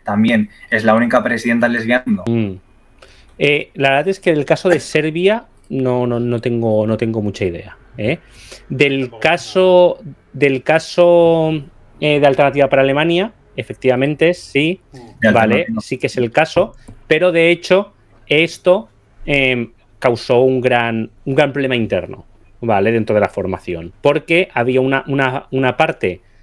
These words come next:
Speaker 2: digamos, mucho más de extrema derecha, más prácticamente filonazi,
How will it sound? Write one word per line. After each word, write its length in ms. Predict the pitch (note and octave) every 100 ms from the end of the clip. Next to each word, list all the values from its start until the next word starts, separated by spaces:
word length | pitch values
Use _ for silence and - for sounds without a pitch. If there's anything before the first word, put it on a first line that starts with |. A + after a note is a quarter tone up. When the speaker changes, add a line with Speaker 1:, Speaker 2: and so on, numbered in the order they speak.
| _
Speaker 2:
digamos, 600 | - A#2 A#2 B2+ C#3 A2 B2
mucho 340 | B2+ B2+ C#3
más 180 | C3 A#2+
de 60 |
extrema 340 | B2+ - C3 B2
derecha, 500 | C3 D#3 - G3 - _ _ -
más 260 | A2+ A2
prácticamente 840 | - A2 A2 A2 A2+ A2+ G#2 G#2+ G#2
filonazi, 760 | - A2 G#2+ B2+ D#3+ G3 C4+